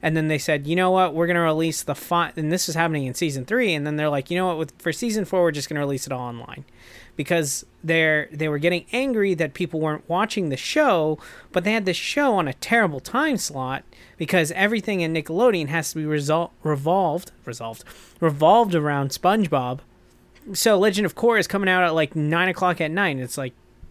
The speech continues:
that's not the prime time to watch Korra. Put it on at, like, seven thirty, seven o'clock, or eight o'clock, you know? Is, at least that's how I'm, I'm remembering it. And you know what? Uh,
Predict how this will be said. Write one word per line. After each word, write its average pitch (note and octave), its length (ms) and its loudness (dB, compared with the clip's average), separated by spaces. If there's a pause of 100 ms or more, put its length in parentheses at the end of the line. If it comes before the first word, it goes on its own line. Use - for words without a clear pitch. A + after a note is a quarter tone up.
that's F#3 160 -2
not C#4+ 140 -2
the G3+ 60 0
prime G#3 340 2
time G3 240 0
to D#3 60 -2
watch D#3 420 -2 (460)
Korra. D3+ 440 4
Put F#3+ 160 0
it C4 80 2
on C4 220 4
at, G3 140 2
like, D#3 240 -2
seven F#3 380 0
thirty, E3 360 2
seven E3+ 220 -4
o'clock, D#3+ 520 0
or C3 320 -4
eight F#3 200 2
o'clock, C3 480 -6
you C#3 60 -6
know? C#3 220 -4 (420)
Is, G3 560 0
at E3 200 0
least A3+ 220 2
that's F#3+ 200 2
how F#3 160 2
I'm, E3+ 80 2
I'm D3+ 380 -2
remembering D3 540 2
it. C#3+ 160 -4
And E3 180 0
you D#3+ 60 0
know E3 180 2
what? F#3+ 340 2
Uh, C#3+ 420 -4